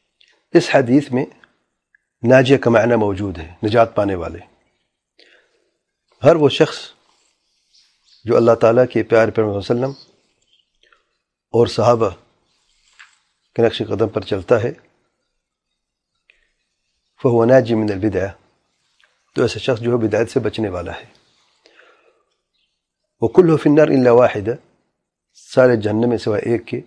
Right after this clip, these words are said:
یہ جہنم سے بچنے کی دلیل ہے۔ فَالنَّجَاةُ هُنَا مِنَ الْبِدْعِ فِي الدُّنْيَا وَمِنَ النَّارِ فِي الْآخِرَةِ، بدعت سے، کیونکہ تہتر فرقے ہیں،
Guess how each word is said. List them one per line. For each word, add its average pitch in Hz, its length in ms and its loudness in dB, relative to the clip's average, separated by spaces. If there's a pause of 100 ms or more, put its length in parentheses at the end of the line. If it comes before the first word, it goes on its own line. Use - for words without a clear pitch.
(1080)
یہ 117 160 4
جہنم 120 320 0
سے 117 140 -2
بچنے 107 340 -2 (1040)
کی 117 80 0
دلیل 107 320 2
ہے۔ 87 160 -14 (1600)
فَالنَّجَاةُ 113 640 -2
هُنَا 107 240 -2 (320)
مِنَ 113 120 0
الْبِدْعِ 107 380 2
فِي 107 120 -8
الدُّنْيَا 123 460 -2 (200)
وَمِنَ 113 240 -2
النَّارِ 110 300 0
فِي 101 120 -12
الْآخِرَةِ، 92 460 -10 (1200)
بدعت 107 380 -2
سے، 143 160 -4 (460)
کیونکہ 120 140 -2
تہتر 123 340 -2
فرقے 104 300 -4
ہیں، 80 120 -16